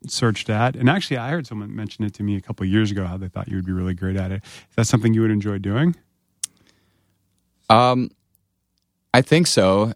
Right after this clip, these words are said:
Speaker 2: And I'll, I'll say a, a political answer as well and say, like,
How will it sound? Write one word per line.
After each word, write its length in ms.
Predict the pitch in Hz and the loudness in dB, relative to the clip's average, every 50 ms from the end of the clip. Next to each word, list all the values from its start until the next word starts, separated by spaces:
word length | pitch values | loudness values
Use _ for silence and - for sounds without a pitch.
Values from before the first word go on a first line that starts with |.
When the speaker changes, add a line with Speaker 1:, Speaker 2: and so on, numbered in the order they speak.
| - | 0
Speaker 2:
And 180 | - 104 104 104 | 2 2 4 4
I'll, 180 | 107 107 - - | 2 2 0 -2
I'll 180 | - 101 107 107 | 0 0 0 0
say 360 | - - 113 104 104 101 98 | 2 2 2 4 4 4 4
a, 300 | 98 95 95 95 92 - - _ _ _ _ _ _ _ | 4 4 4 2 0 -2 -6 _ _ _ _ _ _ _
a 80 | 101 | -8
political 520 | - - - 113 113 113 113 - 101 92 92 | -8 -4 2 2 4 4 4 2 2 2 2
answer 340 | 90 90 90 - - 95 90 | 2 2 0 0 0 0 0
as 120 | 87 82 | 0 2
well 300 | 90 95 98 101 95 90 | 2 4 4 4 4 2
and 140 | 87 87 85 | 0 0 -2
say, 280 | - 98 90 90 90 | 0 2 2 2 4
like, 340 | 90 87 87 87 - - - | 2 2 0 -2 -4 -8 -16